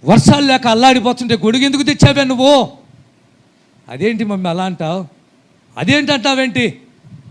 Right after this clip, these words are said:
వర్షాలు లేక అల్లాడి గొడుగు దేని తెచ్చావు? మనం ఎన్ని రోజులు ప్రార్థన చేశాం మమ్మీ?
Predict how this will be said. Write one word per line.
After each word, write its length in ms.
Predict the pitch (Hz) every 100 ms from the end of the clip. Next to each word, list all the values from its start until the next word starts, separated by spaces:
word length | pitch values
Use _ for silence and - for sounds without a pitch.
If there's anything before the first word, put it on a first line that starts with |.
| - _ _ _ _ _ _ _ _ _ _ 104
వర్షాలు 360 | 131 - 269
లేక 200 | 254 240
అల్లాడి 220 | 190 202
గొడుగు 320 | 147 143 233 262
దేని 200 | 277 269
తెచ్చావు? 360 | 262 247 190 - _ _ _ _ _ -
మనం 180 | 175 190
ఎన్ని 200 | 202 285
రోజులు 160 | 285
ప్రార్థన 360 | 240 247 196 226
చేశాం 280 | 214 214 190
మమ్మీ? 340 | 175 196 190